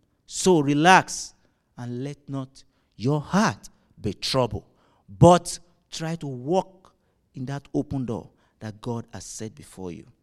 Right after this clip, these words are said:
The last one, which is the greatest of these reasons why people don't walk in the open door.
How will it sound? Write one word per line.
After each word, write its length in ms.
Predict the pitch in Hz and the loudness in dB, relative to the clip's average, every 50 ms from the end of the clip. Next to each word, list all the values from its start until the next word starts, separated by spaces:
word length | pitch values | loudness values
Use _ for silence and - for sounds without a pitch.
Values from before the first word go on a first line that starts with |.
| _ _ _ _ _ _ _ _ _ _ - - _ _ _ _ _ | _ _ _ _ _ _ _ _ _ _ -20 -20 _ _ _ _ _
The 80 | - 101 | -10 -4
last 340 | 107 131 190 233 - - 170 | 0 0 0 0 -2 -2 -2
one, 260 | 170 147 110 95 - - _ _ _ _ _ _ - | -2 -2 -2 -4 -8 -16 _ _ _ _ _ _ -10
which 160 | 160 170 - | -8 -8 -8
is 140 | 143 123 110 | -8 -10 -8
the 280 | 120 123 113 104 107 - _ _ _ 120 - | -6 -6 -6 -6 -8 -14 _ _ _ -18 -12
greatest 520 | - 147 147 160 151 156 160 151 - - | -8 -6 -4 -6 -6 -8 -12 -14 -12 -14
of 140 | 123 98 85 | -18 -16 -16
these 540 | 92 98 - - - - - - - - - _ _ _ _ _ _ _ _ _ _ _ _ _ _ _ _ _ _ _ _ _ _ _ _ _ _ _ _ - | -16 -16 -14 -14 -12 -12 -12 -12 -14 -18 -20 _ _ _ _ _ _ _ _ _ _ _ _ _ _ _ _ _ _ _ _ _ _ _ _ _ _ _ _ -10
reasons 760 | 104 123 147 151 156 117 113 98 95 - - - - - - _ _ _ _ | -2 2 2 2 2 2 0 -6 -8 -10 -12 -14 -16 -18 -20 _ _ _ _
why 200 | - 120 127 131 | -6 -4 -4 -4
people 480 | - - - 120 - - 127 123 127 127 _ _ _ _ _ _ _ _ _ _ _ _ _ _ - | -4 -6 -6 -6 -6 -8 -10 -12 -12 -18 _ _ _ _ _ _ _ _ _ _ _ _ _ _ -4
don't 240 | 131 131 131 117 110 | -2 -2 0 -2 0
walk 360 | 113 117 117 113 - - - _ _ _ _ | 0 0 0 0 -2 -6 -18 _ _ _ _
in 120 | - 101 87 | -12 -10 -10
the 100 | - - - | -10 -10 -10
open 320 | 113 107 - - 110 107 101 | -12 -12 -10 -8 -10 -8 -8
door. 220 | - 82 - | -10 -12 -14